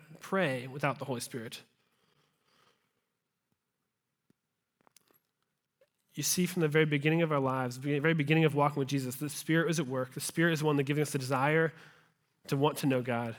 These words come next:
and the abil-, ability to know God, the desire to want to live out our faith and the ability to live it out as well. So there's not really much I can add to what Spurgeon said,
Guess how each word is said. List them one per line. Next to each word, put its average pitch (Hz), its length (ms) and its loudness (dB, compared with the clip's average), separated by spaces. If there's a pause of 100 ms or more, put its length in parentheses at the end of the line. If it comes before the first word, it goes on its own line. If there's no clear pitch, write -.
(220)
and 143 100 -2
the 143 60 4
abil-, 151 280 2
ability 156 420 2
to 139 100 -6
know 139 200 4
God, 117 340 -2 (460)
the 156 80 0
desire 151 440 6
to 147 100 0
want 156 100 6
to 143 80 4
live 160 160 6
out 160 180 8
our 131 100 4
faith 127 320 -4
and 139 80 -2
the 143 180 -2
ability 147 420 4
to 143 100 0
live 135 140 2
it 135 80 0
out 123 120 2
as 117 140 -8
well. 120 240 -4 (1800)
So - 80 -14
there's 175 120 6
not 214 100 4
really 185 100 6
much 175 180 6
I 165 40 8
can 147 120 2
add 156 260 6
to 151 60 0
what 135 80 -4
Spurgeon 151 380 4
said, 131 440 2